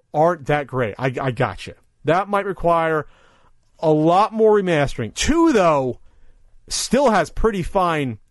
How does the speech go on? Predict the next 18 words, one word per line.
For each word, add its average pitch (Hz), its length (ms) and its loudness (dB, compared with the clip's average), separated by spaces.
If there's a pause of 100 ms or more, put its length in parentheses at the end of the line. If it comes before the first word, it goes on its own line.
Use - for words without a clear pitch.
(520)
uh, 147 160 2
graphics. 131 580 -4 (880)
Go 196 120 0
back 240 220 0
and 220 100 -2
look 202 80 -4
at 185 140 -2
Warcraft 165 420 -2
two. 107 200 -8 (260)
Go 196 100 0
back 196 220 -2
and 175 100 -4
look 139 160 -4
at - 140 -10
it. - 80 -20 (1200)
Still 185 240 -2
pretty 190 280 -4
colorful. 208 580 -2